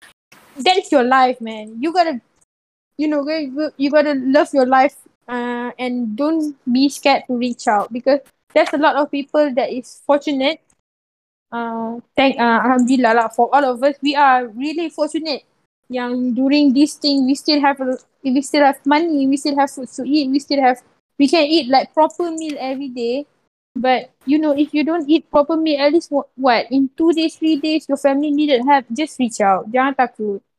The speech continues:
Jangan risau orang akan, you know, judge you for being, "Hmm, kau ni, kau ni, tapi kau tak ada duit." Ah, tu. Tapi kalau kau tak makan satu hari sebab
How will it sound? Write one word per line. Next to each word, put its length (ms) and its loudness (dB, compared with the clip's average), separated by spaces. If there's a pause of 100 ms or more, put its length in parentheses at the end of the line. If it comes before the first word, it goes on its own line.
(340)
Jangan 560 0
risau 480 4
orang 400 2
akan, 480 -2
you 80 -8
know, 320 -8 (640)
judge 400 2
you 400 0
for 160 0
being, 560 -4 (560)
"Hmm, 320 -4
kau 220 4 (100)
ni, 200 -2 (120)
kau 160 0
ni, 480 -2
tapi 160 -16
kau 80 -12
tak 120 -10
ada 40 -4
duit." 240 -2
Ah, 160 -14
tu. 160 -18
Tapi 320 -6
kalau 320 4
kau 400 4 (240)
tak 80 2
makan 320 0
satu 160 -2
hari 240 2
sebab 400 0